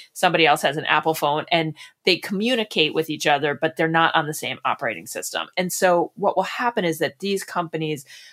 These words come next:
for the first time, are gonna allow those systems to work cooperatively. They're gonna create something called an A P I.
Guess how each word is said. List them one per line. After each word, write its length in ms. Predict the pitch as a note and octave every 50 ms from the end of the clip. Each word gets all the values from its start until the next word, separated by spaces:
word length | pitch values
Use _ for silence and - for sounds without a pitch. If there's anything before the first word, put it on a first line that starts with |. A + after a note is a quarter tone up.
| _ -
for 160 | - F#3+ F3
the 80 | D#3 D#3+
first 340 | - - F3+ F3 F3 -
time, 380 | - - A3 G3+ G3 F3 F3 D#3+ -
are 100 | F3 F3+
gonna 300 | E3 D#3 E3+ E3 E3 - -
allow 760 | E3 D#3+ D#3 D#3+ E3 E3 D#3+ D#3+ D#3+ D#3 D3+ D3+ C#3+ - - -
those 260 | D3+ F3 D#3+ D#3+ -
systems 640 | - E3 D#3+ - - - E3 E3 E3 E3 D#3+ - -
to 340 | - - F3 D#3 D3 - - -
work 280 | D3 D#3+ D3+ - -
cooperatively. 760 | - - E3 B2+ C3 - - G3+ G3+ G#3 G3+ G#3 A#3 A#3 G3+
They're 120 | F3+ D#3+
gonna 200 | D3 E3 D3+ D3+
create 320 | D3 - - D3+ C#3+ C#3 -
something 260 | - D3 C#3+ C#3 C3
called 240 | - - B2 B2 -
an 100 | - - -
A 120 | D3 C3+
P 180 | - - E3+ F#3
I. 320 | F#3+ F#3+ F3+ F3 E3+ D#3+